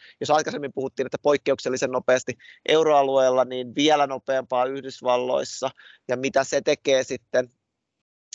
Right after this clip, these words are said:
niin kuin u-, sille kuluttajalle siellä, siellä ja taloudelle, niin se on ehkä tää viimeinen arvuuttelun aihe.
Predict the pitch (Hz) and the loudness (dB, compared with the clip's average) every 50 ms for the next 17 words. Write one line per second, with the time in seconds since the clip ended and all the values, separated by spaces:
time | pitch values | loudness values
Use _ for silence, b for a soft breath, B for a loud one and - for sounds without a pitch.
0 | - - - - - - - 127 123 98 - - - _ _ _ _ _ _ _ | -20 -12 -10 -10 -6 -2 -2 -2 -2 -4 -10 -18 -20 _ _ _ _ _ _ _
1 | _ _ - - - _ 95 - - 143 139 135 - - 147 147 147 143 - _ | _ _ -4 -4 -2 _ -6 -2 2 2 2 2 0 -2 0 0 0 0 0 _
2 | 139 135 127 123 123 127 - - - 139 123 120 123 127 127 - - - 143 127 | 2 4 4 4 2 0 -4 -4 -2 2 2 4 4 2 0 -2 -6 -4 2 2
3 | 123 127 127 131 - B B B B B B 120 117 - _ 143 139 139 135 135 | 4 4 2 0 -2 B B B B B B -8 -8 -4 _ 0 2 2 2 2
4 | 131 131 127 131 127 127 127 123 127 120 - 139 135 135 139 127 - 131 - 131 | 0 0 0 -2 -2 -2 -4 -6 -6 -4 0 0 0 0 -2 -6 -8 -4 0 2
5 | 123 127 120 131 131 127 131 127 123 120 120 113 120 127 120 127 127 120 - _ | 2 2 2 -2 -4 -4 -4 -4 -4 -2 0 0 0 0 0 -4 -6 -8 -6 _
6 | 113 117 123 127 123 _ - - 127 127 123 117 127 131 131 127 | -4 -4 -4 -6 -8 _ -4 -2 0 0 0 0 -2 -6 -8 -8